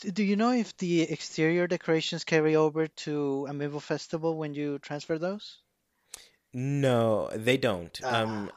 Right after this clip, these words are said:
Speaker 1: okay.
Speaker 2: you are talking about, like, my video, right?
Speaker 1: Yes.
Speaker 2: That I posted.
Speaker 1: Mm-hmm.
Speaker 2: I'm gonna make another video to kinda show exactly what happens when you edit things in. But
Speaker 1: Mm.
Speaker 2: anyways, uh, so for everybody listening,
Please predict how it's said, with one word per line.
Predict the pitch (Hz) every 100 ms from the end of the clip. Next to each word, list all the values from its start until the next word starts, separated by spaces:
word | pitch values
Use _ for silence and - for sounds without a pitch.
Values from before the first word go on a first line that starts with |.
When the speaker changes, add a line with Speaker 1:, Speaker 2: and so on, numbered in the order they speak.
| 147
Speaker 1:
okay. | - 117
Speaker 2:
you | 127 123 127 147
are | 156
talking | 135 139 - 123
about, | 113 107
like, | 101
my | - 101
video, | 95 95 90 85
right? | 85 90 98
Speaker 1:
Yes. | 160 120
Speaker 2:
That | 98
I | -
posted. | 110 - 113 113
Speaker 1:
Mm-hmm. | - 160 127
Speaker 2:
I'm | 117
gonna | 156 180
make | 175
another | 170 127 127
video | 120 117 107 101
to | 95 104
kinda | - 110 104
show | 98 - 104 104 101 98 90 90 _ _ -
exactly | 101 101 101 - 95
what | 95 95
happens | - 95 - 98 104 101
when | 101
you | 98 90 90 90
edit | - 95 98 -
things | 104 95 95
in. | 101 120 139
But | 120
Speaker 1:
Mm. |
Speaker 2:
anyways, | 147 170 156 117 95 95 98 - _ _ -
uh, | 113 113
so | 92 123 113 -
for | 110 123
everybody | 123 127 113
listening, | 104 113 - 104 87